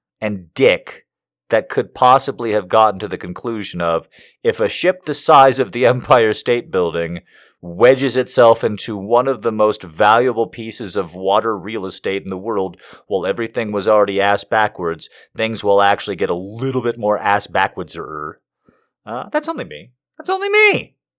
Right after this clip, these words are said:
Who else? What other mind? What great genius? I'd like to see him try. <sighs> There you go. That's, that's, that's, uh, that's what I've learned. Um,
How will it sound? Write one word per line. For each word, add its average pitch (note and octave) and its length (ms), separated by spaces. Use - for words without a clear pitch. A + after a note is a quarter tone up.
Who A3 200
else? - 480
What - 180
other A#2+ 180
mind? E2+ 560
What - 200
great G#2+ 300
genius? D#2+ 680
I'd G3 320
like E2+ 360
to - 120
see - 340
him - 220
try. - 460
<sighs> - 0
There D3+ 120
you G3 80
go. A3 300
That's, - 300
that's, G2+ 480
that's, G2+ 520
uh, E2+ 600
that's E2+ 220
what F2 120
I've E2 120
learned. E2 240
Um, F2 880